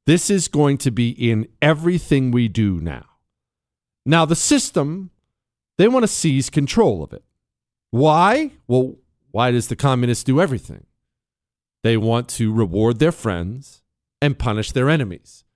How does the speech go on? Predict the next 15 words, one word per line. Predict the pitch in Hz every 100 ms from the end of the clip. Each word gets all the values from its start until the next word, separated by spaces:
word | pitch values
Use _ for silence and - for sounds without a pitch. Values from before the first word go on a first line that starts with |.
| _ _ -
That's | 101
how | 117 117
the | 120
communist | - 135 135 135 147 - 101
looks | 113 -
at | 131
the | -
world. | 143 131 80 - _ _ _ -
Reward | 107 101 127 151
their | 170 208
friends | - 135 120 123 127 - _ _ _ -
and | 143
punish | - 117 117 -
their | 127 139
enemies. | 151 107 - _ -